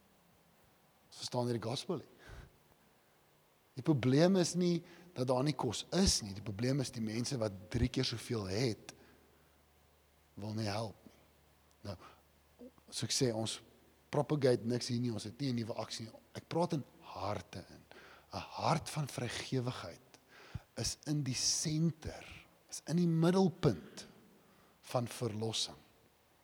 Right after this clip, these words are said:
Dis waarvoor ons gaan. En kom ons laat hierdie pot in ons harte kook. Laat dit deel raak van ons. Laat ons,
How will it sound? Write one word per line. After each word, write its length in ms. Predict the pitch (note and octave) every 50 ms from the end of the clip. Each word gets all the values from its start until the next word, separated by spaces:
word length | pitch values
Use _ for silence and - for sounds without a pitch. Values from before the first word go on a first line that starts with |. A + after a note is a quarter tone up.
| _ _ _ _ _ _ _ _ _ _ _ _ _ _ _ _ _ _ _ -
Dis 100 | - -
waarvoor 260 | B2+ B2 A2 - A2
ons 160 | G#2 G2+ -
gaan. 260 | - - G#2 F2+ E2+ - - - _ - - - - - - - _ _ -
En 80 | - G#2+
kom 160 | - - G3
ons 140 | G3+ - A#2
laat 280 | B2 B2 C3+ C#3 - -
hierdie 200 | C#3 B2 C3 -
pot 280 | - - C3 A#2+ -
in 100 | A2+ A2+
ons 140 | G#2+ G2 -
harte 300 | F2+ F2 F2+ - - - - _
kook. 460 | - - C#3+ A#2+ - - - - - - - - - - - _ _ -
Laat 140 | - G#2+ A#2+
dit 80 | G#2+ G2 A#2+
deel 160 | A#2+ A#2+ B2+ C3+
raak 160 | C#3+ C#3+ - -
van 140 | C3 A2 F#2+
ons. 120 | F2 E2+ -
Laat 140 | A2 A2+ D3+
ons, 120 | B2 A2+